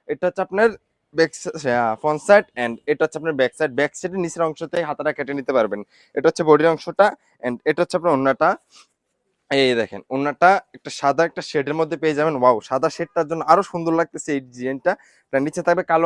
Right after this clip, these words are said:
অংশটা, কালো and খয়েরি অংশটা and ফুল বডিটা থাকবে প্রিন্ট করা, খুবই দুর্দান্ত কালারের মধ্যে। যারা যারা এগুলো চয়েস করতে চান, দেরি না করে দ্রুত আমাদেরকে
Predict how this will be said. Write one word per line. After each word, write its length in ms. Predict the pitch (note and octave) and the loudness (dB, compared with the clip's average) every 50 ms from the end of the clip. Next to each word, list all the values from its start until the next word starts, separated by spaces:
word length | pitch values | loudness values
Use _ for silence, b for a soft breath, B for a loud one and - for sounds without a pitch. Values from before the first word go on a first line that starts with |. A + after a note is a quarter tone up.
| E3+ E3+ | 2 0
অংশটা, 300 | D#3+ - - E3+ F3 F3 - - | -2 -4 0 2 2 2 4 4
কালো 140 | D3 D3 D3+ D#3 | 4 6 6 4
and 100 | D#3+ D#3+ - | 4 2 0
খয়েরি 200 | C#3+ C#3+ C#3+ D#3+ | 0 2 2 2
অংশটা 340 | E3+ E3 - F3+ E3+ G3 G3+ - _ _ _ _ - | 0 -2 -6 -4 -2 -2 -2 -2 _ _ _ _ -8
and 100 | B2+ B2+ A#2+ - | -8 -8 -8 -2
ফুল 180 | - F#3+ G3+ F3 | 0 0 0 0
বডিটা 240 | D#3 E3 E3 D#3 B2+ | 0 -2 -2 -2 -4
থাকবে 240 | - E3 D#3+ D#3 E3 | -6 -6 -6 -6 -8
প্রিন্ট 260 | - - C#3+ C3+ B2 - | -6 -4 -6 -6 -2 2
করা, 160 | D3 D3 D#3+ - - _ _ _ _ _ _ _ _ _ | 4 4 4 4 0 _ _ _ _ _ _ _ _ _
খুবই 220 | - F3+ F#3 A3+ | -10 -6 -6 -6
দুর্দান্ত 460 | F#3+ C#3 D3+ D3 C3 B2+ F#3 F3+ E3 - F#3+ - | -4 -4 -6 -6 -2 -2 -2 0 0 -4 -2 0
কালারের 280 | D#3+ C#3+ C#3+ D3 D#3 D3+ | 2 4 4 4 2 2
মধ্যে। 160 | D3+ D3+ D#3+ C#3+ | 0 -2 -2 0
যারা 160 | C#3 C3+ C3+ C3+ | 0 0 0 0
যারা 100 | D3+ - - | -2 -4 -4
এগুলো 260 | E3 D#3 C#3+ E3+ F#3+ | -6 -4 0 0 -2
চয়েস 220 | F3+ - F3+ E3 - - | 0 0 -2 -2 -2 -4
করতে 160 | E3 C#3+ E3 | -6 -6 -6
চান, 80 | D#3+ D3 A#2+ _ _ _ _ - - b b b b - - A#2+ A#2+ | -6 -6 -8 _ _ _ _ -20 -20 b b b b -20 -10 -2 0
দেরি 180 | D#3 E3+ F#3 F#3 | 2 2 2 2
না 40 | F#3 E3 | 0 0
করে 160 | E3+ E3 C#3+ | 0 0 -2
দ্রুত 280 | A#2+ B2 D3+ G3 G3+ - | 0 0 0 2 6 6
আমাদেরকে 380 | G3+ F#3 E3 D#3+ E3 D3+ D#3+ | 6 8 6 4 2 0 -2